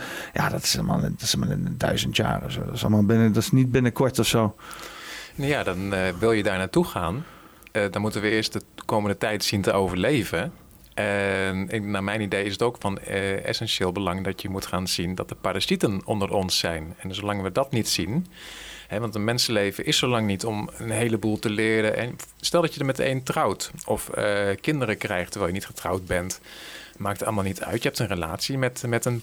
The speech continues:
Speaker 2: parasiet. En die parasiet weet niet dat hij of zij een parasiet is. Want dat is ook alweer zoiets, hè.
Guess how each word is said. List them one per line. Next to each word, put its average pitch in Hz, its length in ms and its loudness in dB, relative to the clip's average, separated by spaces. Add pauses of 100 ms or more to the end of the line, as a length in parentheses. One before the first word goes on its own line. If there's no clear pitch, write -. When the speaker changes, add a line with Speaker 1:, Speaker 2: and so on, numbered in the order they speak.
Speaker 2:
parasiet. 117 420 2
En 151 60 2
die 117 80 2
parasiet 131 460 0
weet 127 240 4
niet 110 280 -2 (320)
dat - 200 -2
hij 95 160 2
of 85 80 0
zij 90 180 2
een 87 140 -6
parasiet - 440 -2
is. 127 120 -2
Want 120 120 -4
dat 113 100 -4
is 113 100 -2
ook 175 140 2
alweer 117 160 2
zoiets, 90 300 -2
hè. 131 140 2